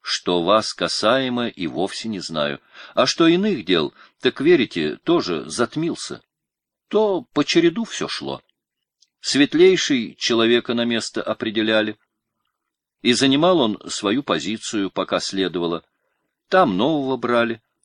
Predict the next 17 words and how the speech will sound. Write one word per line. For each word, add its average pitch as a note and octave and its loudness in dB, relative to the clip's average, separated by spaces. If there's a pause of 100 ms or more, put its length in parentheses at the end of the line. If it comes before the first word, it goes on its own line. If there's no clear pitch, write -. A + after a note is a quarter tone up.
(180)
Все - 2
по G2+ 0
выбору B2 2
князя G#2+ -2
же, F#2+ -8 (300)
никак F2 -2
иначе. D2+ -8 (220)
А A2 0
теперь C#3 -2 (640)
и G2+ -2
не B2 -2
разберешь. D#2+ -4 (300)
Всякий D3 2
со - 0
своим B2 2
блюдом A2 0
тянется. D#2 -4